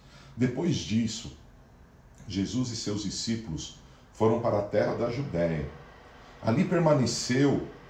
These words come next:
com eles e batizava. E João também estava batizando em Enom, perto de Salim,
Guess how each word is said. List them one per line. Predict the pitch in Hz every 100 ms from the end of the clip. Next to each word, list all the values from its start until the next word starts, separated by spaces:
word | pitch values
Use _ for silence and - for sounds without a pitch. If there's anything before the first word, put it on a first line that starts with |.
| -
com | 113 101
eles | 101 127 147 160 - - -
e |
batizava. | 120 95 - 135 - 69 - - - - - - - - -
E |
João | 160 180 196
também | - 147 120 156 135
estava | 113 117 143
batizando | - 135 120 101 127 139
em | 139
Enom, | 160 120 117 117 113 - -
perto | 131 113
de | 160 156
Salim, | - 151 110 98